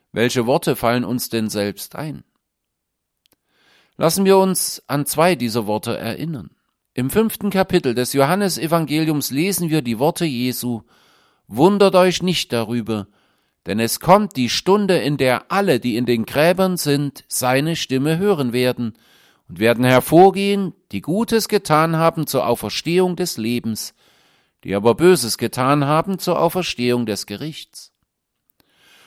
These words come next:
Und im sechsten Kapitel hören wir den Herrn sagen:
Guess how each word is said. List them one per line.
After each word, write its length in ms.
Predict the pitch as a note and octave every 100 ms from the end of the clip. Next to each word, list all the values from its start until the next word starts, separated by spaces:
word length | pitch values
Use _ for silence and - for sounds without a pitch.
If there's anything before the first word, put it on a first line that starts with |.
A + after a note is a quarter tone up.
| _
Und 160 | B2
im 160 | D#3+ D#3+
sechsten 420 | C#3+ F3 - B2+
Kapitel 480 | B2 B2+ D#3+ E3 D3
hören 300 | C#3+ D#3 D3+
wir 80 | D3
den 180 | C3+ A#2+
Herrn 300 | C3 D3 C3+
sagen: 480 | B2 A#2+ A2+ G#2+